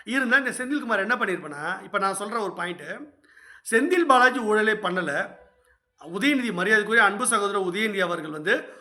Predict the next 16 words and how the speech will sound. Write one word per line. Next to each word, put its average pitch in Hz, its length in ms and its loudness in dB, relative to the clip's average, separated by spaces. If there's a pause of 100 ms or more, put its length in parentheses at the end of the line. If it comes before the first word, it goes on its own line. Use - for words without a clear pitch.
(160)
ஒரு 277 320 2
பைசா 247 400 2
கூட 196 340 -2
ஊழல் 190 360 0
பண்ணல, 160 400 -4
சட்டவிரோதமாக 214 1300 0 (300)
எந்த 269 500 2
பணமும் 226 800 -2
அவங்களோட 190 360 0
வங்கி 185 260 -4
கணக்குக்கு 170 500 -6
வரல, 156 400 -8 (320)
மரியாதைக்குரிய 240 600 2
ஸ்டாலின் 262 440 2
அவர்கள் 185 360 0
வந்து 185 480 -6